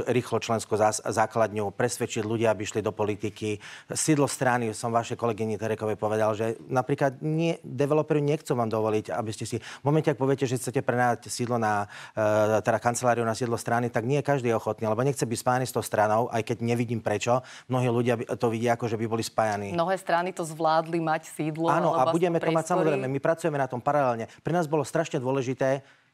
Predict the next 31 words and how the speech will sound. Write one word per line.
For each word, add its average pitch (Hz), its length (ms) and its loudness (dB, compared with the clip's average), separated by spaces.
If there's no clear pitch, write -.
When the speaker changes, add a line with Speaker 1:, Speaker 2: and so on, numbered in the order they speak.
Speaker 1:
keď 151 280 -2
odhibernovať 135 600 0
tú 135 120 -6
stranu, 131 320 -2
znova, 127 320 0
e, 107 40 -4
prebudiť 131 320 0
k 104 120 -6
životu, 123 280 -2
aby 127 200 0
sme 120 240 -6
boli 120 160 0
účastní 120 600 -6
teraz 123 240 0
v 120 120 -8
týchto - 160 -4
voľbách. 104 400 -4
Museli 160 320 2
sme 147 200 -6
si 143 160 -4
prioritizovať 120 920 0
kroky, 143 320 0
ktoré 127 240 0
mus-, 123 240 -6
môžeme 127 360 -2
urobiť 107 320 -2
hneď 123 200 0
a 113 80 -2
musíme 151 320 0
urobiť 113 320 0
hneď. 120 200 0